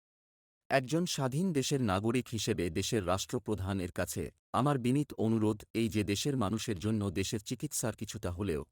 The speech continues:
খরচ কমানোর ব্যবস্থা করবেন। বাংলাদেশ স্বাধীন দেশ, এদেশের জনগণ কেন চিকিৎসার অভাবে ভুগবেন? স্বাস্থ্য সেবা আমাদের প্রাপ্য অধিকার। দেশের মানুষ যদি স্বাস্থ্য সেবা, চিকিৎসার সেবাটুকু না পায় শুধুমাত্র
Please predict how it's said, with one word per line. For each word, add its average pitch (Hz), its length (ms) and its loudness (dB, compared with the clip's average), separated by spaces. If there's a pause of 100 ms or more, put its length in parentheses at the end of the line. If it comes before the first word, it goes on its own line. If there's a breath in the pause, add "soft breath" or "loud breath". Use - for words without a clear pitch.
খরচ 110 360 -2
কমানোর 92 420 -2
ব্যবস্থা 87 420 -4
করবেন। 71 380 -8 (1040)
বাংলাদেশ 143 640 2
স্বাধীন 123 400 0
দেশ, 117 200 2 (140)
এদেশের 113 400 0
জনগণ 104 480 2
কেন 98 200 0 (100)
চিকিৎসার - 640 -4
অভাবে 90 340 0
ভুগবেন? 73 400 -6 (1120)
স্বাস্থ্য 147 460 0
সেবা 120 300 4 (100)
আমাদের 104 300 2
প্রাপ্য - 340 0 (140)
অধিকার। 80 440 -4 (880)
দেশের 156 440 4
মানুষ 160 380 2
যদি 123 280 2
স্বাস্থ্য 131 440 -4
সেবা, 98 340 2 (380)
চিকিৎসার 175 540 0
সেবাটুকু 139 680 2
না 90 160 2
পায় 92 240 2
শুধুমাত্র 139 500 -2